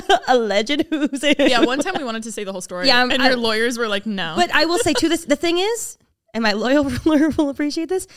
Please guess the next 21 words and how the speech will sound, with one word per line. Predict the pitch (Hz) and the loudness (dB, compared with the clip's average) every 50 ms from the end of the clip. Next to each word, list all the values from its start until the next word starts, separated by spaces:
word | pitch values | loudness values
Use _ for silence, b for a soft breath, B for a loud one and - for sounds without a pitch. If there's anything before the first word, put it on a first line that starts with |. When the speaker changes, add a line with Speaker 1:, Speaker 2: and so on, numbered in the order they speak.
| B B B B | B B B B
Speaker 1:
I | - 180 | -12 -10
still | - - - - 208 196 | -10 -10 -8 -6 -6 -4
don't | 190 202 214 220 - | -2 -2 -2 -2 -2
know | 247 262 277 | -4 -4 -4
to | 277 285 | -4 -4
this | 240 269 262 - | -4 -6 -8 -6
day | - 285 277 277 | -4 -2 -2 0
who | 285 285 285 | 0 -2 -2
it | 277 | -2
was, | 277 302 302 302 302 311 294 - | -2 0 0 0 0 -2 -2 -2
Speaker 2:
Also | 294 302 - 202 | -4 -4 0 2
Speaker 1:
but | 220 214 208 - | 2 2 2 2
I'm | - 214 208 208 | 0 0 0 0
allowed | 202 196 196 202 214 | 2 4 4 4 4
to | 240 | 4
have | 262 247 240 233 | 4 2 2 2
assumptions. | 262 - - 233 202 190 - - 190 - 160 220 - | 0 -2 -2 -2 -2 -2 -4 -6 -8 -8 -10 -6 -4
Speaker 2:
And | 294 285 262 | -4 0 2
I | 277 294 381 | 2 0 0
can | - 403 - - | -2 -6 -10 -8
eas-, | 269 294 285 | -8 -8 -8